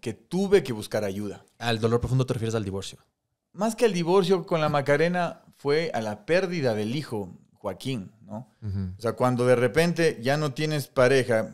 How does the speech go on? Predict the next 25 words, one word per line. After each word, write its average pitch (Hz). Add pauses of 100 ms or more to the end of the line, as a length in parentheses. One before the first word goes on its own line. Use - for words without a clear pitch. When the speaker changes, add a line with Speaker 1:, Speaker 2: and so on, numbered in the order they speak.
Speaker 1:
y 107
lo 107
puedes 135
sobrellevar, 101 (560)
pero 117
no 135
tienes 123
hijo 139
y, 110
y 101 (320)
ahí 113
la 143
intención 143
del 135
otro 135
lado 135
de 113
que 104
no 120
existe 123
el 104
vínculo 110
es -
muy 135
doloroso, 117